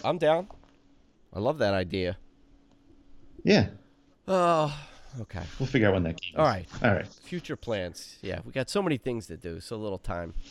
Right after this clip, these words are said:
Speaker 1: All right, listen, good luck. Um, I will be seeing you on Saturday
Speaker 2: Yeah.
Speaker 1: for The Irishman. We will be reporting to all the fans. Hopefully, uh, people are gonna wanna listen to our spoilers.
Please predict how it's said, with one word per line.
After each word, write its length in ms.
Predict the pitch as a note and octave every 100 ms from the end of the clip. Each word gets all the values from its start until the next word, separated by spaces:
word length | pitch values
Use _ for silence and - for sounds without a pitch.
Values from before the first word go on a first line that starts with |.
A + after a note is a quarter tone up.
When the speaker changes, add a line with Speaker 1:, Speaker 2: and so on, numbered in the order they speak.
| - - - - - - - - _ - - - -
Speaker 1:
All 80 | -
right, 180 | E3 -
listen, 320 | F3 - B2
good 200 | - E3+
luck. 360 | D3 D3+ D3+ - - - - - -
Um, 600 | A#2+ A#2+ A#2+ A#2 A#2 A#2+ - - _ _ _ _
I 140 | A2+ C3+
will 140 | C3+
be 140 | C3
seeing 440 | B2+ - D3+ D3 C3+
you 360 | C3+ D3 D3 C#3+ - _ - _ _
on 240 | A#2 B2+ B2
Saturday 720 | - C3+ C#3 C#3 C#3+ C#3 C#3+ - -
Speaker 2:
Yeah. 500 | - E2 - E2+ D#2+
Speaker 1:
for 140 | D#2 B2+
The 140 | A#2+
Irishman. 680 | A2+ A2+ A2 - B2 A#2+ A2+ - _ _ _
We 140 | - A2
will 100 | G#2+
be 140 | G2+ A2
reporting 460 | G#2 - A#2+ A2+
to 80 | A2
all 140 | A2 A2
the 80 |
fans. 680 | F#2+ A#2 A2+ A2+ G#2+ - - - _ _ _ -
Hopefully, 480 | G#2+ G#2+ A2+ A2 G#2
uh, 160 | G2
people 280 | F2+ A#2 G#2+
are 40 | G2+
gonna 180 | G#2+
wanna 160 | G#2 G#2+
listen 260 | G#2 G#2+ A#2
to 120 | -
our 80 | G#2+
spoilers. 680 | - - G#2+ A2 A2+ -